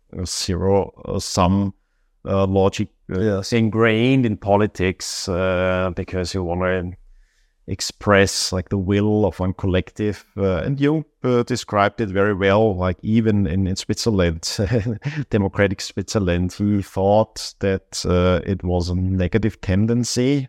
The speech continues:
Speaker 2: Mm-hmm.
Speaker 1: Like, people thought they had killed the king, <laughs>
Speaker 2: Mm.
Speaker 1: uh, but actually he wasn't dead. He became a zombie, kind of, he calls it a specter or a ghost. So
Speaker 2: Mm.
Speaker 1: it's still there because it's the idea.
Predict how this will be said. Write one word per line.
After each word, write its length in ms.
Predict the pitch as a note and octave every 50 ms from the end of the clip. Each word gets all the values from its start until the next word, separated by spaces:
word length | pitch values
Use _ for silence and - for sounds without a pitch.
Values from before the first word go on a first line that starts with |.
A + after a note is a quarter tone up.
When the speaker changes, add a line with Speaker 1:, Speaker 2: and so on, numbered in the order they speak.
| - -
Speaker 2:
Mm-hmm. 300 | A#2+ G2+ G2+ G2+ G2 G2 F#2
Speaker 1:
Like, 180 | G2 F#2+ - -
people 260 | - G#2+ - G#2+ G2
thought 420 | - - - G#2 G2+ G#2 G#2+ - -
they 100 | A2+ F2
had 240 | F#2 G2 - _
killed 400 | - - A2+ A2 G#2+ A2 A2+ -
the 80 | - G#2+
king, 480 | - - - A2+ A2 A2+ B2+ C#3+ C3+ A2
<laughs> 120 | - -
Speaker 2:
Mm. 600 | A#2 G2 G2+ F#2+ - B2+ A#2 A#2 A2+ A2 G#2+ F#2+ -
Speaker 1:
uh, 220 | G#2+ G#2 G2+ G2 F2+ - -
but 280 | F#2 F#2 - - -
actually 440 | F#2+ - F2+ - - - G#2 G2+ G2
he 100 | F#2 G#2
wasn't 360 | F#2+ F#2 F#2+ F#2 G#2 G2 - -
dead. 280 | F#2+ F2+ F#2+ G2+ -
He 60 | G#2+
became 280 | F#2+ F#2 F#2 - F2+ F2+
a 40 | F2
zombie, 580 | - - - F#2+ F#2+ G#2 A2 A#2 A2+ A#2 A2
kind 240 | - - G2 F#2+ F#2
of, 40 | F2+
he 60 | F2
calls 320 | - - F#2 F2+ E2+ F2 F2+
it 100 | F2+ E2
a 80 | E2+ D#2+
specter 540 | - - - G2+ F#2 - - - - A2+
or 160 | G#2 G2+ F2+ E2+
a 60 | E2
ghost. 600 | D#2+ - F#2 F2+ F2+ G#2 B2+ - - - - A#2
So 160 | - - G#2
Speaker 2:
Mm. 60 | F#2 G2
Speaker 1:
it's 140 | F#2+ -
still 280 | - - B2+ C3 C3+ C3+
there 320 | A#2+ A2 G#2 G#2+ A2 B2 C3
because 300 | - A2 - A2 F#2+ F#2
it's 180 | G2 F2+ - -
the 140 | G2+ F#2+ F#2
idea. 580 | F2+ F#2 E2 - G2 G2 G2 G2 F2+ E2+ E2